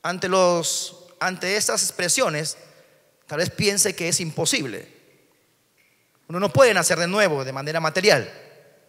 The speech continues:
no puede hacerlo. Pero la Biblia nos habla en San Juan tres, cuatro y cinco,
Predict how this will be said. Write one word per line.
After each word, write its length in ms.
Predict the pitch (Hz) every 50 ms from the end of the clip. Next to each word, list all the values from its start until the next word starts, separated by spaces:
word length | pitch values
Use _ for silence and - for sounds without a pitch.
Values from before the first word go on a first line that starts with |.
| _
no 100 | 170 170
puede 180 | - 175 180 180
hacerlo. 400 | 175 - 247 190 151 135 95 85 - - - - - - _ _ _ _ _ _ _ _ - - - - - _
Pero 160 | - 285 302 302
la 100 | 302 302
Biblia 280 | 339 339 330 339 311
nos 200 | 285 240 - -
habla 340 | 262 247 190 165 160 151 151
en 120 | 151 156
San 220 | 156 196 175 175 175
Juan 380 | - - 254 226 214 208 175
tres, 580 | - - 156 160 160 143 - - - - - - - _ _ _ _ _ _
cuatro 320 | - 214 208 202 190 - 202
y 60 | 208
cinco, 500 | - 277 185 151 135 117 123 156 -